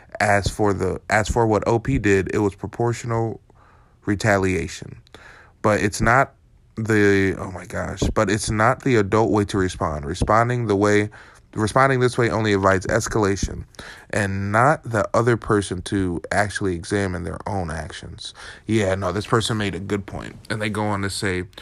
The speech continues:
"What he should have done is pack his shit and say he'll be back when the T V is back. Otherwise, he'll just make sure he gets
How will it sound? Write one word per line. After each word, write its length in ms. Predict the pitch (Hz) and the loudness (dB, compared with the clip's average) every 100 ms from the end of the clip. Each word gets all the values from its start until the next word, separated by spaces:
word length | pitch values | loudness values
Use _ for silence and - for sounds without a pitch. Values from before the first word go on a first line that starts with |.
| - - - | -18 -12 0
"What 220 | 113 120 | 2 2
he 120 | 120 | 0
should 240 | - 165 | 2 2
have 240 | 147 123 101 | 4 2 2
done 300 | 101 98 95 | 0 0 0
is 160 | 95 | -4
pack 400 | - - 107 127 | -4 -2 0 -2
his 220 | - 139 - | -4 -4 -4
shit 360 | - 101 95 - - - - | 0 0 0 -8 -20 -14 -8
and 140 | 104 | -4
say 200 | 101 107 | 0 2
he'll 160 | 101 110 | 2 0
be 120 | 117 | 0
back 280 | 104 107 107 | 2 2 2
when 80 | 98 | -4
the 80 | 98 | -4
T 180 | 147 151 | -4 -2
V 120 | 98 | -2
is 120 | 90 | -4
back. 240 | 85 90 | -10 -8
Otherwise, 600 | - 104 101 98 95 92 - | -4 0 2 2 2 -2 -6
he'll 180 | 101 | -6
just 300 | 92 98 95 | -4 -6 -6
make 220 | 98 107 117 | -6 -6 -4
sure 200 | - 107 | -4 -2
he 120 | 107 | -2
gets 440 | 107 107 - - | -2 -4 -6 -14